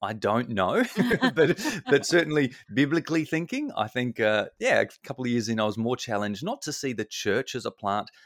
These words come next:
Speaker 1: but to see the church as a garden, uh, which, uh, God the gardener could plant people into. Yeah.
Speaker 2: No, I can totally, I can see that, especially you referenced that Isaiah passage. And I think this all ties in well to our passage that we're gonna talk about today, which has to do with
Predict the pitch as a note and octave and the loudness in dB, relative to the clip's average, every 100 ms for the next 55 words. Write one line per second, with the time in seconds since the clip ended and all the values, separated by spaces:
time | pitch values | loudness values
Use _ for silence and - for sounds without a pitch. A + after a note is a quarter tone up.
0 | _ F#2 G#2+ - G#2+ F#2 - A2 G2 F#2 | _ -8 -8 -8 -6 -8 -6 -4 -4 -4
1 | F2+ E2 - F2+ F2+ F#2 F2 F#2+ C#3+ - | -8 -8 -8 -6 -4 -4 -4 -6 -10 -12
2 | _ - D#2+ E2 E2 E2 F2 - - F2 | _ -6 -4 -2 -4 -6 -8 -8 -6 -4
3 | F2+ F#2 F#2+ F2 F2 F2+ - - F2 E2+ | -2 -2 -2 -2 -2 -6 -12 -16 -12 -12
4 | - E2+ D#2 D#2+ E2 - - E2 D#2+ - | -12 -14 -12 -14 -16 -18 -16 -16 -16 -18
5 | _ _ _ _ _ _ - G3+ G#3 C4 | _ _ _ _ _ _ -2 0 0 -4
6 | G3+ G3+ G3 E3 D3+ D#3 E3 D#3 D#3 C#3+ | -4 -4 -4 -4 -4 -6 -8 -8 -6 -4
7 | C#3 C3+ C#3 C#3+ C3+ C3+ C3+ C3 C3+ B2 | -4 -6 -8 -8 -8 -8 -10 -10 -8 -8
8 | B2 C3 B2+ B2 B2+ A#2+ - B2+ C3 C3+ | -8 -10 -10 -8 -8 -8 -8 -10 -12 -12
9 | C3 C3 C3+ D3 D3 D3+ C#3+ D#3 - D3+ | -8 -8 -6 -6 -6 -8 -8 -10 -8 -8
10 | D3+ D3 D#3+ D#3 D#3 D3+ D3+ D3 D3+ - | -8 -6 -6 -6 -6 -6 -4 -4 -6 -10
11 | D#3+ - F#3 D4+ G3 F3+ E3 D3+ B2+ C#3+ | -8 -2 -2 2 0 0 -6 -10 -8 -8
12 | D3 C#3 C#3 D3 C#3 C3 C#3+ C#3+ D3+ C#3 | -8 -8 -8 -8 -10 -10 -10 -10 -10 -14
13 | - - - D#3+ D#3 E3+ D#3 D3+ D3+ D3+ | -18 -20 -2 0 0 -2 -6 -4 -6 -8